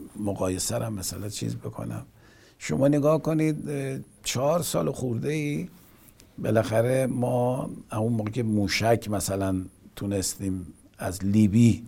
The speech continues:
حاج محسن رفیق دوست بره ده تا دونه موشک بگیره اینا، که تازه خیلی دقت هم نداشت، فقط پرتاب می‌کردیم که بگیم مثلاً دا-، یه چیزی داریم.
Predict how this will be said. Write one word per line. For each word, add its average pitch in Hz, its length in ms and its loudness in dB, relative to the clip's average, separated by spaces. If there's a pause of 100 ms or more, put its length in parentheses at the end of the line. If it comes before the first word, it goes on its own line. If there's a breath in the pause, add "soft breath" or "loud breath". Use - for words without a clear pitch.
(440 loud breath)
حاج 104 280 0
محسن 95 400 -2
رفیق 95 280 -8
دوست 113 180 -8
بره 101 180 -6
ده 104 280 -2
تا - 140 -8
دونه 95 300 -4
موشک 95 560 -4
بگیره 90 360 -6
اینا، 98 680 -6 (500 loud breath)
که 117 120 -2
تازه 113 400 6
خیلی 107 400 2
دقت 101 560 0
هم 98 280 0
نداشت، 117 460 -4
فقط 160 380 -2
پرتاب 156 520 -2
می‌کردیم 147 420 -2
که 147 120 -6
بگیم 139 240 -4
مثلاً 113 480 -4 (120)
دا-، - 40 -10
یه 104 320 -4
چیزی 104 280 -2
داریم. 82 460 -4